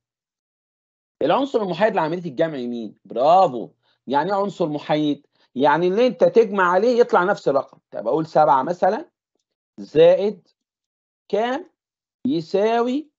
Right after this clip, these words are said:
سبعة. السبعة أجمعها على كام؟ ويطلع نفس إيه الرقم؟ أيوه برافو عليك، أنا هعمل كده مربع وهكتب بداخله بقى مين الرقم اللي أنت تختاره. برافو عليكم ممتازين. ولادنا بيقولوا الصفر يا مستر،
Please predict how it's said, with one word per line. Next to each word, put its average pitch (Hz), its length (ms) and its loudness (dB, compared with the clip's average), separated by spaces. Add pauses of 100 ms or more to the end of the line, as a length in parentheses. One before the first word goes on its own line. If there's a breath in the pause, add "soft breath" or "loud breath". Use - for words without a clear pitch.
(140)
سبعة. 127 560 0 (500)
السبعة 233 460 2
أجمعها 208 360 -4
على 180 280 0
كام؟ 247 440 -6 (380)
ويطلع 208 440 2
نفس 202 340 -6
إيه 180 420 0
الرقم؟ 160 520 0 (120)
أيوه 185 400 -4
برافو 160 420 2
عليك، 135 320 -2
أنا 139 160 -4
هعمل 147 240 -6
كده 143 220 -4
مربع 180 540 0 (320)
وهكتب 143 480 0
بداخله 147 380 -2
بقى 160 200 2
مين 165 240 -4
الرقم 160 300 0
اللي 151 120 -6
أنت 160 120 -2
تختاره. 156 580 0
برافو 160 640 2
عليكم 151 400 -2
ممتازين. 147 520 -4
ولادنا 160 260 0
بيقولوا 160 240 -6
الصفر 180 440 -2
يا 135 80 0
مستر، 135 360 -8